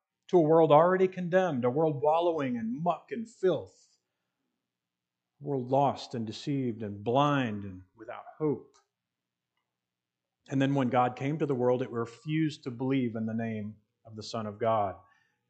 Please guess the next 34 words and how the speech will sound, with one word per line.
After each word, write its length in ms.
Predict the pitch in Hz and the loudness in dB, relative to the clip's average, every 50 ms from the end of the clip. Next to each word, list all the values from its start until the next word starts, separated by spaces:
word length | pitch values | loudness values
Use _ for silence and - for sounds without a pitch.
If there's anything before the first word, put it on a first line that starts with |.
| _ _ _ _ _ _ _ _ _ _ - | _ _ _ _ _ _ _ _ _ _ -2
They 100 | 139 139 | 0 0
had 100 | 139 127 | 2 2
been 160 | 139 131 123 | 2 2 4
bitten 300 | 117 165 170 165 160 170 | 4 4 4 4 4 4
by 180 | 151 151 135 120 | 4 6 4 4
the 80 | 113 | 2
serpent, 760 | 113 - - 202 202 190 196 185 180 170 175 - - - - - | -2 -2 2 4 4 4 4 2 0 0 -2 -6 -12 -12 -12 -8
and 100 | 143 135 | -6 -4
the 80 | 123 120 | -4 -4
Son 240 | - - 170 170 165 | -2 0 2 4 4
of 80 | 151 | 4
Man 320 | 143 143 139 147 156 156 143 | 2 2 0 0 0 0 -2
was 200 | 127 117 - 123 | -2 -4 0 2
lifted 340 | 151 175 175 175 165 151 143 | 2 2 2 2 0 4 6
up, 420 | 147 156 160 - - - - _ - | 6 6 6 4 -2 -18 -20 _ -10
and 180 | 123 117 120 | -8 -6 -4
they 80 | 127 123 | -4 -4
have 220 | 123 147 135 - | -4 -6 -8 -6
to 80 | - 135 | -6 -4
look 280 | 127 131 175 180 175 156 | -2 0 0 0 0 -2
at 120 | 127 120 | -8 -10
him 180 | 127 127 113 107 | -10 -10 -10 -10
in 100 | 101 101 | -10 -12
faith 640 | - - - - 175 175 170 165 170 - _ _ - | -14 -10 -2 2 4 4 4 2 0 -6 _ _ -16
and 120 | 123 110 107 | -14 -14 -12
be 120 | 107 104 | -12 -12
saved, 600 | - - - 160 151 151 147 151 143 135 - - _ _ _ _ _ _ _ _ _ - | -8 -4 0 2 2 2 2 0 -2 -6 -12 -20 _ _ _ _ _ _ _ _ _ -8
and 140 | 120 120 | -4 -2
they 60 | 120 117 | -2 0
will 260 | 107 120 113 110 110 | 0 0 -2 -2 -2
not, 420 | 107 120 143 147 135 104 85 - - - - - - _ _ _ _ _ _ _ _ _ _ _ _ _ _ _ _ _ _ _ _ _ _ _ _ - | 0 2 4 4 4 2 -2 -8 -14 -18 -18 -18 -18 _ _ _ _ _ _ _ _ _ _ _ _ _ _ _ _ _ _ _ _ _ _ _ _ -14
would 120 | 110 101 | -6 -2
rather 300 | 113 117 120 120 113 107 | 0 2 2 2 0 -2
die. 500 | 98 98 131 120 113 107 98 90 85 - | -2 0 2 4 4 4 2 -2 -6 -12